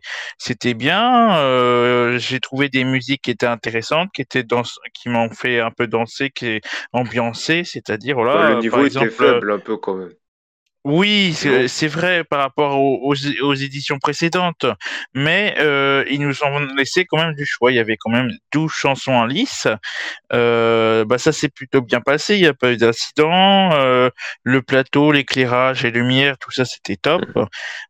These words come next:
Speaker 1: Euh, les, et les choses qui manquaient,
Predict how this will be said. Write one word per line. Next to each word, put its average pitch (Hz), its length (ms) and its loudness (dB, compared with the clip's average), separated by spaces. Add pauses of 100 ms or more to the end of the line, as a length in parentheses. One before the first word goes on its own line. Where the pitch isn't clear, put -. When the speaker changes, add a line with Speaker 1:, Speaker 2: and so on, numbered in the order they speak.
(100)
Speaker 1:
Euh, 113 720 2
les, 127 240 0
et 139 80 2
les 151 120 0
choses 202 280 2
qui - 140 -2
manquaient, 143 520 2